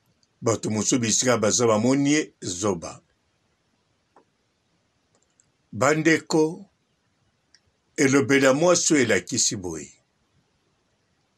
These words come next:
Elakisi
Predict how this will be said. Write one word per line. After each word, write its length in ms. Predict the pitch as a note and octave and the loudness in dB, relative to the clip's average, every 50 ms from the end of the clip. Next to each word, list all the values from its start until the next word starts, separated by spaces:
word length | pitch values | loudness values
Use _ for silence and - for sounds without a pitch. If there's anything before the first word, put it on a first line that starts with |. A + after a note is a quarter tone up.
| _ _ _ _ _ _ _ _ _ _ _ _ _ _ _ _ _ _ _ _ _ _ _ _ _ _ _ _ _ _ _ _ _ _ | _ _ _ _ _ _ _ _ _ _ _ _ _ _ _ _ _ _ _ _ _ _ _ _ _ _ _ _ _ _ _ _ _ _
Elakisi 920 | - A#2+ A2 A2 G#2 F#2 - - C#3 A#2+ - - - C3+ B2 A#2+ A#2+ - | -2 0 2 2 2 0 -2 -4 -4 -2 -2 -2 0 0 0 -2 -2 -6